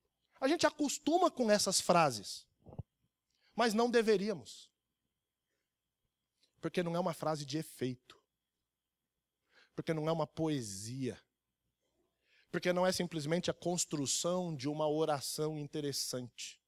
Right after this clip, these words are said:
Mas é uma verdade que faz toda a diferença entre o céu e o inferno.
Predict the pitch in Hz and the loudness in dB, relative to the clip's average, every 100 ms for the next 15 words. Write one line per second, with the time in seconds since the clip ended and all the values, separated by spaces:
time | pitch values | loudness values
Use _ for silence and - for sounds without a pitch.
0 | _ _ _ _ _ _ - 127 131 135 | _ _ _ _ _ _ -8 -2 2 2
1 | 135 123 123 120 120 139 147 139 131 - | 2 0 0 -2 0 0 0 -4 -8 -4
2 | 120 - - 151 135 135 117 110 120 131 | -6 -4 -4 -4 -4 -4 -4 -2 -4 -4
3 | 117 113 113 - 107 113 113 117 117 - | -6 -6 -8 -6 -4 -4 -4 -4 -6 -8
4 | 87 90 87 | -12 -10 -14